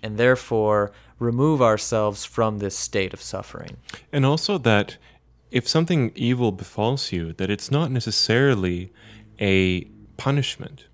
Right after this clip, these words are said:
Speaker 1: Right, yeah. It's, it could just be a byproduct of nature.
Speaker 2: And even if you do something bad and you do get punished for that,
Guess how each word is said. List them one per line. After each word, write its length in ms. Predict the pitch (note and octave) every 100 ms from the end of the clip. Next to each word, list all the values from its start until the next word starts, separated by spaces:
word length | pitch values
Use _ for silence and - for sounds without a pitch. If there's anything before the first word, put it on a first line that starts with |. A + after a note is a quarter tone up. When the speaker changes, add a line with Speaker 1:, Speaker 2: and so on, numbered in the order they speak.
| _ -
Speaker 1:
Right, 400 | B2 F3 D3 G#2
yeah. 260 | C3+ D#3+ -
It's, 340 | G#2 - -
it 280 | - - -
could 220 | - A2+
just 260 | A2 A2+ -
be 140 | G#2
a 60 | A2+
byproduct 720 | G2+ G2+ G#2 - G2+ F#2+ G2
of 100 | G2+
nature. 440 | G2 B2 - - -
Speaker 2:
And 140 | A2+ A#2+
even 320 | B2 B2+ C#3+
if 200 | B2+ -
you 120 | G#2+
do 220 | F#2+ C#3+ F#3+
something 400 | - F#2+ F2+ F2
bad 320 | F2 E2+ F2
and 120 | F2+
you 100 | F2+
do 180 | G#2+ D#3+
get 180 | C3 -
punished 360 | G2+ F#2 F2
for 140 | - F2+
that, 340 | E2+ D#2+ -